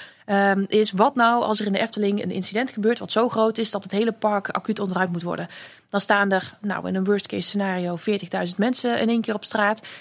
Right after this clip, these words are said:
Die moeten dan ergens naartoe. Nou, dan is het wel ons probleem, want dat is natuurlijk openbaar gebied. Ehm, dus we trainen met de Efteling ook met regelmaat, hè, een scenario waarbij er iets gebeurt waardoor in de Efteling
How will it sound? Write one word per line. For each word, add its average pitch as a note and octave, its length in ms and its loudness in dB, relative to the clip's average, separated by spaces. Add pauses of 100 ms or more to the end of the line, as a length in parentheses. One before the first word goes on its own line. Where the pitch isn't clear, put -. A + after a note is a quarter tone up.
(160)
Die G#3 240 4
moeten A#3 220 2
dan G3 160 0
ergens F#3+ 240 -4
naartoe. F3+ 280 -4 (100)
Nou, E3 220 -8
dan G#3+ 200 2
is A#3 80 0
het F#3 100 -4
wel F#3+ 200 6
ons A#3+ 180 -4
probleem, G#3+ 320 0
want A#3 120 -2
dat G3+ 120 -8
is - 60 -4
natuurlijk - 240 -2
openbaar F#3 320 -4
gebied. G#3 360 -2 (400)
Ehm, F#3+ 560 2
dus G#3 200 4
we A3 100 0
trainen A#3 320 4
met G#3+ 120 2
de - 80 -2
Efteling A3 400 0
ook G#3+ 120 -2
met G3+ 120 0
regelmaat, G#3+ 560 2
hè, A3 200 2
een G#3 80 0
scenario G#3 580 2
waarbij G3 360 2
er G3+ 120 2
iets - 240 0
gebeurt G#3+ 400 4
waardoor G#3 360 2
in G#3+ 160 0
de G#3+ 80 0
Efteling G#3 520 0